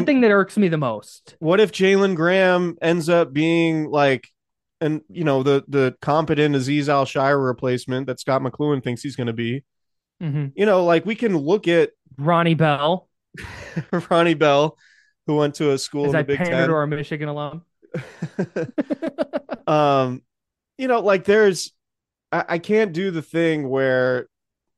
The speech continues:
Speaker 1: you know, okay, all these media people really didn't like the Niners draft class. It's like, okay, let's see how they play football first.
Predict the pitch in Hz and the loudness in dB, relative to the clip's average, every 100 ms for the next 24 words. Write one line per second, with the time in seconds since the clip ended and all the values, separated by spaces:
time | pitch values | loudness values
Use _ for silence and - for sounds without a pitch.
0 | _ - 139 131 127 135 131 135 135 131 | _ -6 -2 -2 -2 -2 0 0 -2 -4
1 | 139 135 123 127 120 120 120 123 120 120 | -4 -2 -4 -6 -6 -6 -4 -2 -2 0
2 | 120 120 120 117 117 113 135 120 113 120 | -2 -2 -2 -2 -2 -2 0 0 0 -4
3 | 117 123 - - 131 139 151 127 123 - | -4 -6 -10 -14 -10 -8 -4 -2 -4 -8
4 | _ _ _ _ _ - 170 233 233 180 | _ _ _ _ _ -8 -4 -2 0 0
5 | 170 135 127 - - - - - - | 0 -2 -4 -8 -12 -12 -20 -20 -20